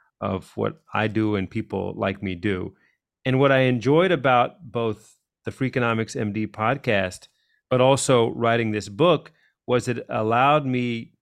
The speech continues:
to enter a sort of a different world that people like me don't spend a lot of time in, which is, "All right, how do you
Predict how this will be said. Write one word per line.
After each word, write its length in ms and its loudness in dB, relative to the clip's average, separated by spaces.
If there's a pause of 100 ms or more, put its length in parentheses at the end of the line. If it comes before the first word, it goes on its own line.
(140)
to 540 0
enter 400 2
a 80 -6
sort 160 -4
of 100 -2
a 60 0
different 360 0
world 460 2 (440)
that 180 -4
people 240 -2
like 240 0
me 240 -2
don't 260 -4
spend 220 -4
a 40 -2
lot 180 0
of 80 -8
time 280 -4
in, 240 -10 (380)
which 220 -4
is, 300 0 (200)
"All 140 0
right, 240 0
how 220 0
do 100 0
you 380 0